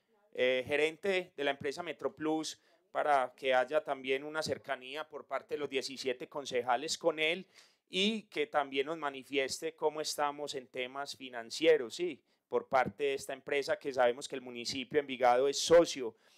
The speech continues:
de, de esta empresa que hoy viene interviniendo en nuestro municipio de Envigado. Entonces, esa es la petición, doctora Juliana. Muchas gracias.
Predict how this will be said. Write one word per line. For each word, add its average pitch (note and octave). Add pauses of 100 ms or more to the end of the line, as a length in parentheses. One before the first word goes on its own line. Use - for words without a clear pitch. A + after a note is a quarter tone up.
(200)
de, A#2+
de B2+
esta C3+
empresa C3+
que B2
hoy A#2
viene B2
interviniendo A2+ (240)
en A2+
nuestro A2
municipio A2
de B2
Envigado. A#2
Entonces, C3
esa C#3
es -
la C#3+
petición, A#2+
doctora B2+
Juliana. G#2+
Muchas A2+
gracias. G#2+